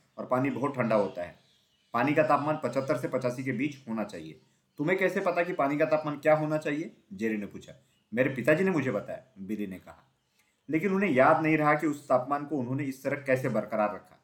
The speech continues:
चलो पालतू जानवरों की दुकान पर चलते हैं और देखते हैं कि वो यह कैसे करते हैं," जेरी ने कहा।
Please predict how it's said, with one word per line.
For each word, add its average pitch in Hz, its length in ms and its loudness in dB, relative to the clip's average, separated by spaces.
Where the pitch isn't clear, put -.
चलो 175 180 6
पालतू 160 340 4
जानवरों 151 320 2
की 151 100 -4
दुकान 131 320 -2
पर 143 100 -2
चलते 131 280 0
हैं 165 160 -2
और 135 160 -4
देखते 123 340 -4
हैं 143 140 -6
कि 151 80 -6
वो 131 340 -4
यह 127 300 -2
कैसे 120 280 -2
करते 92 300 -14
हैं," 87 200 -20
जेरी 101 240 -6
ने 95 60 -12
कहा। 82 320 -20